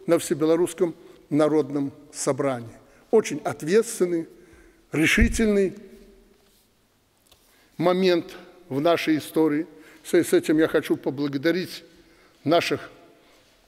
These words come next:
ветеранов, нестареющих, которые прикоснулись к строительству и непосредственно строили нашу суверенную и независимую Беларусь. И хочу вас поблагодарить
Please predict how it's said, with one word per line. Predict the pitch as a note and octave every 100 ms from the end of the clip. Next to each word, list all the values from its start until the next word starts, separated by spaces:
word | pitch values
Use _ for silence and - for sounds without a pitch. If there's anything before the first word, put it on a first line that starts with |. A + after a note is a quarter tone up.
| _ _ _ _ _ - - _ _ _ -
ветеранов, | C3 C#3+ F3 E3+ G3+ G3+ F#3 -
нестареющих, | B2 F#3 - F3 D3+ G3 F#3+ - - D#3 - - - -
которые | D#3 F#3 F3 F3 D3+ - - - - -
прикоснулись | - E3+ G#3 F#3 - F#3+ F3 D#3+ - - - - - -
к |
строительству | - - F3 F3 C#3+ D#3+ - - D#3+ D3 - - - _ _ _ _ -
и | C#3
непосредственно | C#3 C#3 A#2+ - F#3+ F#3+ - F3 E3 - -
строили | - E3+ E3+ D#3+ D3+ D3 - -
нашу | C#3 D3 - C3+ - -
суверенную | - C#3+ C#3+ E3+ G#3+ C3 A#2+ A2 - -
и | F#3
независимую | D3+ C3+ C#3+ D3+ E3+ - D3+ D3 D3+ - -
Беларусь. | C3+ D3+ C#3+ A#2 G#2+ - - - _ _ _ -
И | D#3 D3 C3+
хочу | - F3 F#3+
вас | F3 E3+
поблагодарить | F3 D3 E3 D3 E3+ G3 A#3 -